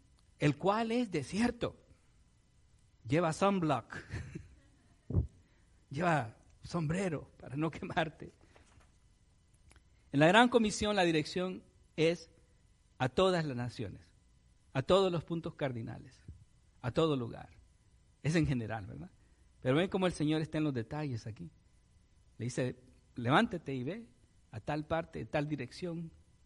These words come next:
Solo faltaba que le diera la hora. Pero si le dijo que se fuera ahorita, quiere decir que ya había calculado cuánto tiempo iba a tardar en llegar allá. Todo eso, ¿verdad? Son observaciones. Veintisiete. Entonces,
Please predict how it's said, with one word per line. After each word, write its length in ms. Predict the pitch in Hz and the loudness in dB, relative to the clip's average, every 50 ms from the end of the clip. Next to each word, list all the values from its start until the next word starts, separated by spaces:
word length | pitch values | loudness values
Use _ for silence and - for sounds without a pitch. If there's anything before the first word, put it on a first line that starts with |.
| _ _ - - - - - - _ - - - - _ _ _ - _ _ _ _ | _ _ -20 -20 -20 -20 -20 -20 _ -20 -20 -20 -20 _ _ _ -20 _ _ _ _
Solo 140 | - 151 156 | -6 -2 -2
faltaba 260 | 175 165 147 175 165 | -2 -2 -2 -4 -4
que 80 | - 139 | -4 -6
le 80 | 143 139 | -6 -4
diera 180 | 160 175 160 | -4 -6 -6
la 140 | 120 107 123 | -6 -6 -6
hora. 260 | 180 233 202 156 - - - - - - _ _ - - _ - - - _ - _ | -8 -8 -10 -12 -16 -18 -20 -20 -20 -20 _ _ -20 -20 _ -20 -20 -20 _ -16 _
Pero 160 | - 143 143 | 0 0 2
si 100 | 151 170 | 2 4
le 100 | 160 156 | 4 6
dijo 200 | 156 185 208 226 | 6 6 4 4
que 120 | - 196 170 | 2 2 -2
se 60 | 156 | 0
fuera 180 | 170 196 196 180 | 2 4 4 4
ahorita, 320 | 160 143 131 - - - | 4 2 2 0 -4 -8
quiere 220 | - - 175 170 | -6 -6 -6 -6
decir 240 | 170 - - 208 202 | -6 -4 -4 -6 -4
que 260 | - 190 139 123 - - - - - - - - - - - - - - - - - - _ - | -2 -4 -4 -4 -6 -10 -18 -20 -20 -20 -20 -20 -20 -20 -20 -20 -20 -20 -20 -20 -20 -20 _ 0
ya 120 | - 143 160 | 4 6 8
había 200 | 175 208 220 214 | 8 8 8 8
calculado 720 | 220 175 156 - 160 151 170 190 214 208 190 170 151 156 151 - - - | 4 2 2 2 0 2 2 4 4 4 2 2 0 -2 -4 -8 -10 -2
cuánto 260 | - 185 190 - 190 - | -2 -2 0 0 -2 -2
tiempo 260 | 196 190 170 180 175 | 0 -2 -2 -2 0
iba 100 | 175 170 | -2 -2
a 40 | 156 | -2
tardar 460 | - - 135 127 135 156 180 185 165 | -4 -4 -4 -4 -2 -4 -4 -2 -2
en 100 | 143 135 | 0 0
llegar 240 | 139 135 135 139 165 | 0 -2 -2 -4 -6
allá. 180 | 190 254 254 | -6 -8 -6
Todo 260 | - - 269 370 415 | 0 0 2 2 2
eso, 180 | 302 - - 120 | -2 -4 -6 -6
¿verdad? 220 | 127 147 233 254 - - - - _ _ - _ _ _ - - - _ _ _ _ _ _ _ | -6 -6 -8 -10 -12 -18 -20 -20 _ _ -20 _ _ _ -20 -20 -20 _ _ _ _ _ _ _
Son 200 | - - 170 180 | -2 0 2 2
observaciones. 720 | 185 175 - - 160 147 139 127 - - 165 131 113 110 117 117 | 2 0 0 0 0 2 0 -2 0 -2 -2 -2 -2 -4 -6 -4
Veintisiete. 800 | 113 120 151 196 214 262 - - 294 254 - - 120 - - - - - - - - - | 2 4 4 4 4 2 2 6 6 6 6 4 -4 -8 -8 -14 -20 -20 -20 -18 -2 2
Entonces, 760 | 180 190 277 - 294 359 381 294 - 196 185 202 220 - | 2 2 4 6 6 8 8 6 6 4 4 4 2 -4